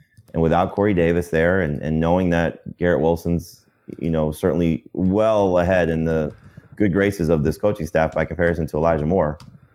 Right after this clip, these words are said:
you know, he's probably gonna get somewhere in the neighborhood of, of eight to ten targets. And so I think just volume, he'll fall into decent production, not great production, not must-start production, worse than what he did last week because the matchup's a lot tougher. But I could see a five for eighty, six for eighty type of game for him.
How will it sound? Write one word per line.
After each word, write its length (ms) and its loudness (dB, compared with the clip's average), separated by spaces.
you 60 -6
know, 60 0
he's 100 2
probably 320 -2
gonna 180 0
get 220 0
somewhere 240 0
in 60 0
the 40 2
neighborhood 280 2
of, 320 -2
of 140 0
eight 120 0
to 80 -4
ten 180 0
targets. 520 -4
And 140 -8
so 380 0
I 100 0
think 160 2
just 140 2
volume, 460 2
he'll 100 2
fall 260 0
into 160 0
decent 300 0
production, 360 -2
not 300 -2
great 280 0
production, 420 -4
not 180 0
must-start 380 -2
production, 400 -6
worse 200 -2
than 120 -2
what 80 2
he 60 0
did 120 -4
last 280 -2
week 120 -10
because 220 -4
the 40 0
matchup's 340 -2
a 20 -10
lot 140 -4
tougher. 300 -12
But 220 -4
I 60 -2
could 120 -2
see 160 -2
a 80 2
five 340 0
for 140 0
eighty, 300 0
six 260 -4
for 100 -2
eighty 220 2
type 220 -2
of 80 -2
game 160 0
for 100 -2
him. 140 -2